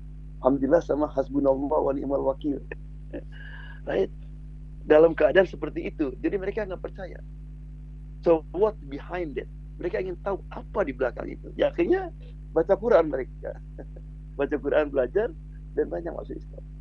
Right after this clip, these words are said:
Ya? Nah, ini, inilah arti fatah, ya. Jadi ramalan Nabi tadi itu ternyata benar.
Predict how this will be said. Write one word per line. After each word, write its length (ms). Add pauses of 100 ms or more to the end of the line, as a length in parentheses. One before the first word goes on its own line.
(160)
Ya? 120 (420)
Nah, 180
ini, 140 (340)
inilah 320
arti 480
fatah, 320 (160)
ya. 160 (640)
Jadi 200
ramalan 560
Nabi 480
tadi 360
itu 360 (520)
ternyata 360
benar. 300